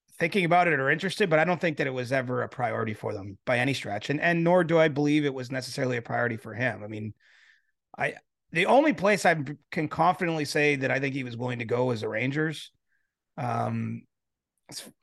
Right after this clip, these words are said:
funny just the way it goes. Puckpedia <laughs> put out another tweet last night, even with the Mott deal, there's a, there's a cap way that the Rangers can make this work. But I mean, you, you start to think that the door is really closed when they're, they're making a second forward addition and it's not Patrick Kane,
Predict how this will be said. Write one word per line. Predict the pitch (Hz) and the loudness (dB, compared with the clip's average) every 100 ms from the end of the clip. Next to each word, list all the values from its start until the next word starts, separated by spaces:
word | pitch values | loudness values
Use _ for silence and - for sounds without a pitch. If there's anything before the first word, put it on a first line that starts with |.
| - | -2
funny | 156 151 143 135 - _ 131 | 2 4 2 0 -6 _ -6
just | 135 - | -4 0
the | |
way | 139 | 0
it | 127 | 2
goes. | 143 139 131 | 2 2 0
Puckpedia | 123 165 - 170 165 190 | 0 -2 2 2 4 2
<laughs> | |
put | - 170 | 4 4
out | 160 | 4
another | 156 170 156 | 4 2 2
tweet | - 185 | 2 0
last | 156 165 - | 2 0 0
night, | 190 | -2
even | 170 240 226 | 0 0 2
with | 220 | 2
the | 214 | 0
Mott | 170 180 226 - | 0 2 2 -2
deal, | 156 143 151 160 - - - - | -8 -6 -6 -6 -12 -20 -14 -2
there's | 156 156 | 0 0
a, | 156 | -2
there's | 185 156 | 0 2
a | 165 | 2
cap | - 208 226 - | 2 2 2 0
way | 180 175 | 0 2
that | 165 165 | 0 -2
the | |
Rangers | 156 156 147 135 | -2 0 -2 -4
can | 139 | -4
make | 139 135 | -4 -2
this | 135 - | -4 -2
work. | 127 135 | -4 -4
But | 131 | -4
I | |
mean, | 135 135 | -2 0
you, | 135 | -2
you | - 139 | -4 -4
start | - 139 | -2 0
to | 127 | -2
think | - 127 | -2 0
that | 131 123 _ _ - _ _ _ - | -2 -4 _ _ -20 _ _ _ -8
the | 117 | 0
door | 139 143 131 | 2 4 2
is | 120 | 2
really | 143 139 | 2 0
closed | - 127 123 113 | 2 2 2 -2
when | 123 | -4
they're, | 117 113 | -2 -4
they're | 117 117 | -4 -2
making | 131 127 120 110 | -2 -4 -8 -8
a | 127 | -8
second | - 196 175 165 - | -2 0 0 -2 -4
forward | 165 160 151 | 0 2 2
addition | 131 127 131 | 0 -2 -4
and | 120 | -6
it's | 117 | -4
not | 135 127 | -4 -2
Patrick | 117 110 113 - | -4 -4 -6 -6
Kane, | 110 110 | -4 -2